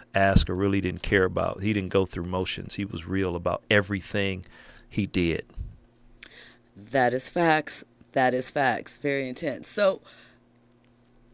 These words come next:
Speaker 2: being that I, I kinda asked you how the, your definition of culture has changed following your career journey, and we just highlighted someone like Kobe who was different and sort of ahead of his time, but
Speaker 1: Mm-hmm.
Speaker 2: still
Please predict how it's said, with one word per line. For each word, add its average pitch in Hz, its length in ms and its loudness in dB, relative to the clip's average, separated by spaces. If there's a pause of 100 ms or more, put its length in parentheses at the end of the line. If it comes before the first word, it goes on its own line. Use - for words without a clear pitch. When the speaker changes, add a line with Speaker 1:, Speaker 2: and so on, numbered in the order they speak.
(360)
Speaker 2:
being 262 400 2
that 165 380 0
I, - 360 -4
I 147 40 -2
kinda 147 260 -2
asked 139 280 -2
you 143 200 -4
how 135 140 -2
the, 131 100 -12
your 135 140 -4
definition 131 520 -6
of 117 140 -12
culture 123 380 -6
has 117 160 -8
changed 117 680 -10 (100)
following 120 400 -6
your 123 120 -10
career 123 400 -8
journey, 123 440 -10 (400)
and 139 240 6
we 147 120 8
just 143 160 0
highlighted 127 560 6
someone 127 340 0
like 120 200 -4
Kobe 127 340 0
who 127 180 -2
was 117 240 -8
different 120 720 -2
and 117 320 -4 (220)
sort 147 260 6
of 127 80 6
ahead 135 260 2
of 117 100 0
his 120 140 -6
time, 120 340 -2
but 131 160 0
Speaker 1:
Mm-hmm. 92 80 -6
Speaker 2:
still 127 460 4